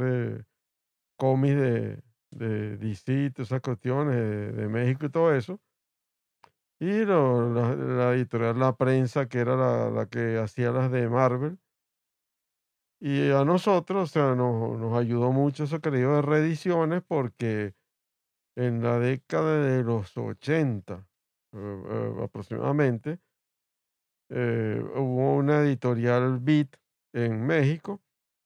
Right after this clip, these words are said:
y esos señores, ellos se pusieron a sacar desde el número uno de todas las series de Marvel. Y sacaban todas las, eh, las miniseries y todas esas cuestiones, y la, eh, con todos los números,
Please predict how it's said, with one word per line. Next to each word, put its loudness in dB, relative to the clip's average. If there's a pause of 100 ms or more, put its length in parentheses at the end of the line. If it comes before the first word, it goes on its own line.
(360)
y 0
esos 2
señores, 2
ellos 0
se -2
pusieron 0
a 2
sacar 2 (1400)
desde 4
el 4
número 4
uno 4
de 4
todas 2
las 2
series -2
de 0
Marvel. -8 (920)
Y 2
sacaban 2
todas 2
las, 0
eh, -4
las -4
miniseries 0
y -4
todas -8
esas -6
cuestiones, 0 (720)
y 0
la, 2
eh, -4
con -2
todos 2
los 4
números, 2